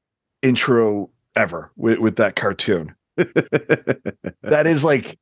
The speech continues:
Speaker 2: Yeah.
Speaker 1: spot
Speaker 2: Yeah.
Speaker 1: on awesome. It, it
Speaker 2: I
Speaker 1: is
Speaker 2: thought I, it's a little over the top. I'll admit it's a little over the top.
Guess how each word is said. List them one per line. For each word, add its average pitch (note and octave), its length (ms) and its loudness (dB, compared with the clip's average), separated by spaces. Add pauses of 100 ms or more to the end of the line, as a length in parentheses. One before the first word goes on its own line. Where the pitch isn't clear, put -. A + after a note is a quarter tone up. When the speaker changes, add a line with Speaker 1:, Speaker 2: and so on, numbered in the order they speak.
(240)
Speaker 2:
Yeah. D3 320 -4 (220)
Speaker 1:
spot - 680 0
Speaker 2:
Yeah. C#3+ 60 4
Speaker 1:
on B2 220 4
awesome. G2 600 0
It, B2+ 200 2
it C3+ 100 2
Speaker 2:
I C#3 60 0
Speaker 1:
is C3+ 60 0
Speaker 2:
thought D#3 200 2
I, D3+ 100 2
it's D3 400 -2
a F3+ 40 -2
little G3+ 160 2
over D3 220 2
the B2+ 140 -4
top. B2 360 0
I'll G2 140 -2
admit A2 240 2
it's - 140 -2
a G#2+ 40 2
little G#2 200 2
over E2+ 160 -2
the F2 80 -2
top. G#2 360 -4